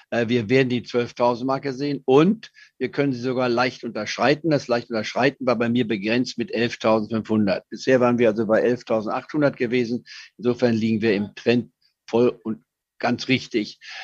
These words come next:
Äh, beim Dow Jones Index sagte ich, die neunundzwanzigtausend werden wir testen. Auch sie könnte leicht unterschritten werden. Dort nannte ich die achtundzwanzigtausend als meine unterste Grenze. Wir waren hier bei achtundzwanzigtausendsiebenhundert. Also die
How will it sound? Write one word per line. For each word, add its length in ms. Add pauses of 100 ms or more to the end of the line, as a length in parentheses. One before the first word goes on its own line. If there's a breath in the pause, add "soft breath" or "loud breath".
(140 loud breath)
Äh, 80
beim 240
Dow 160
Jones 280
Index 300
sagte 240
ich, 140
die 160
neunundzwanzigtausend 1000
werden 240
wir 160
testen. 380
Auch 200 (180)
sie 280
könnte 300
leicht 280
unterschritten 520
werden. 180
Dort 200
nannte 280
ich 140
die 240
achtundzwanzigtausend 1000
als 160
meine 220
unterste 400
Grenze. 400 (400 loud breath)
Wir 140
waren 180
hier 180
bei 220 (240 loud breath)
achtundzwanzigtausendsiebenhundert. 1600
Also 240
die 320